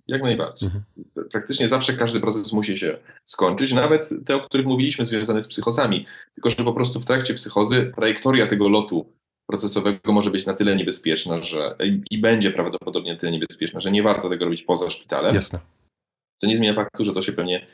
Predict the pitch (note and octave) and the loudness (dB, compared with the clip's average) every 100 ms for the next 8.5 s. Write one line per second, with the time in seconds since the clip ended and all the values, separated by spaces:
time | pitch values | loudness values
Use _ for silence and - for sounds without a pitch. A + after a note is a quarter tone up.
0 | _ _ - E3 - - - - E3 - | _ _ -4 -4 -4 -8 -8 -4 -4 -6
1 | - - - B2 C#3 E3 E3 B2 B2+ - | -18 -20 -16 -8 -2 -2 2 2 2 0
2 | B2 B2+ A#2+ C3+ C#3+ - C3 C3 - A#2 | -2 0 2 2 -2 0 0 0 0 -2
3 | B2 C3+ C3 B2 C3 C3+ - C3 A#2+ - | -2 -2 -2 -2 -2 -4 -2 0 2 0
4 | - B2 G#2+ G2 F#2+ - - - C#3+ C#3 | -4 -2 2 2 2 -2 -4 0 0 2
5 | B2+ B2+ A#2 A2+ G#2 F#2 A2 G#2+ G2+ F#2 | 2 2 4 2 2 0 0 0 0 2
6 | F#2 F#2 - F#2 - _ E2+ E2+ E2 E2+ | 2 2 -2 -4 -4 _ -8 -6 -4 -4
7 | E2+ - - F2 F2+ D#2+ - A#1+ - - | -4 -6 -6 -4 0 0 0 -6 -8 -12
8 | - - G1+ - | -8 -10 -10 -10